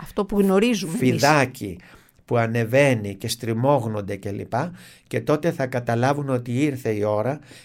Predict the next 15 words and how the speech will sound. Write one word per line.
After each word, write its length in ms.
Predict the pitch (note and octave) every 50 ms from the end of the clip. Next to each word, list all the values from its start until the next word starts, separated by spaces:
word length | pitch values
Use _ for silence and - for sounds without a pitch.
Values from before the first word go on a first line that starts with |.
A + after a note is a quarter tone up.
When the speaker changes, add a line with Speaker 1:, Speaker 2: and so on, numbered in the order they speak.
| _ _
Speaker 2:
και 260 | - D#3 E3 E3 E3
αυτό 480 | D#3 C#3+ D3 - - C#3 C3+ C3 B2+
το, 100 | B2+ B2+
ε, 240 | A#2 A2 A2 A2 - -
η 160 | - A2+ A2+
επινόηση 720 | A2+ A2+ - A#2 A2 A#2+ C3+ C#3+ C#3 B2+ A#2 - - - G2 F#2 - -
της 160 | - G2+ G2
δεκαετίας 640 | G#2+ G#2 - G#2 F#2+ G2+ G2 - A#2 A#2+ A2+ G#2 A2+
του 120 | - - -
χίλια 300 | - - C3+ B2 A#2 G#2
εννιακόσια 480 | G2 G#2 G2+ - A#2 A2+ - - -
πενήντα 480 | - - F#2+ F#2+ G2+ G#2+ A2 A2+ C3+ C#3 - - - - - - - _
να 180 | - G2+ G#2
δώσει 300 | G2 A#2+ B2 B2 A#2+ -
στη, 280 | B2 A#2+ - - G2+